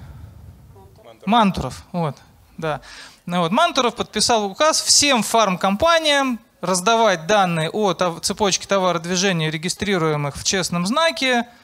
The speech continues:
через апи каждый день. Все, ребята с-, получают эти данные интеграционно, обрабатывают, анализируют, смотрят, где у них там фальшивый товар выложен на полке или куда товар выставили не по той цене, потому что фарма очень жестко регулируется в части наценки.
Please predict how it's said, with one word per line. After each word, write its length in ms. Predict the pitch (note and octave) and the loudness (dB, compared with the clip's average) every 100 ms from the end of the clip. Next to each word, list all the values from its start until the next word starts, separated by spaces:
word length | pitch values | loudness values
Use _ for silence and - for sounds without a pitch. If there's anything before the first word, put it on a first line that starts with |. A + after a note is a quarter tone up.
| _ _ _ _ _ _ | _ _ _ _ _ _
через 380 | C#4+ D4+ G#3+ - | 0 2 0 2
апи 400 | G3 D#3 C3+ B2 - | 2 2 -4 -10 -14
каждый 360 | - A#3 F3 E3 | -2 0 0 -2
день. 300 | C#3 B2+ A#2+ _ _ _ - | -4 -6 -8 _ _ _ -6
Все, 320 | - A3+ D#3 | 0 2 0
ребята 500 | D3+ G3 C#4 C4 G#3 | -2 0 0 0 -2
с-, 80 | - | -6
получают 640 | _ G#3 A3 A#3 G3+ F#3 | _ -2 0 2 2 -2
эти 140 | E3+ | -6
данные 320 | F3+ G3 F3+ | 0 0 2
интеграционно, 760 | F3 G3 G3+ A3+ - D#4+ D#4+ G#3+ | 0 -2 -2 0 2 2 2 2
обрабатывают, 640 | F3 F#3+ G#3+ D4 C4+ G3+ | 2 0 2 2 2 -2
анализируют, 640 | F#3+ F#3+ G3+ G#3 C4+ A3+ F#3 | -2 0 0 0 0 0 0
смотрят, 380 | G#3+ A#3+ F#3+ D#3+ | 0 0 -2 -6
где 240 | D#3+ G3+ | -2 0
у 100 | F#3 | 0
них 160 | E3+ E3+ | -2 -4
там 160 | D3+ | -6
фальшивый 480 | C#3+ F3 - G3 E3+ | -2 0 2 2 0
товар 360 | D#3+ F3 G#3 F3 | 0 2 2 2
выложен 420 | F3 E3+ D#3 D#3+ | 0 0 0 0
на 80 | E3+ | 0
полке 400 | A3+ A#3 - D#3+ | 0 -2 -2 -4
или 80 | |
куда 260 | D3+ E3 F3+ | -4 -2 -2
товар 320 | F3+ D#3+ E3+ | 0 2 2
выставили 400 | D#3+ E3 E3+ D#3 | 2 -2 -2 -2
не 100 | D3+ | -2
по 140 | D#3 D#3 | -2 -2
той 140 | D#3+ | -2
цене, 240 | - G#3+ | -2 -2
потому 180 | G#3 D#3 | -2 -2
что 100 | - | 0
фарма 280 | F#3+ F3 D#3+ | 0 2 0
очень 240 | D#3 E3 | -2 -4
жестко 260 | D#3 D3 - | -4 -6 -6
регулируется 560 | C#3+ D#3 E3+ E3 D3 - | -6 -6 -4 -4 -6 -4
в 60 | |
части 240 | D#3 C#3+ D#3 | -4 -2 -2
наценки. 440 | D#3+ C#3 C3+ | -2 -4 -8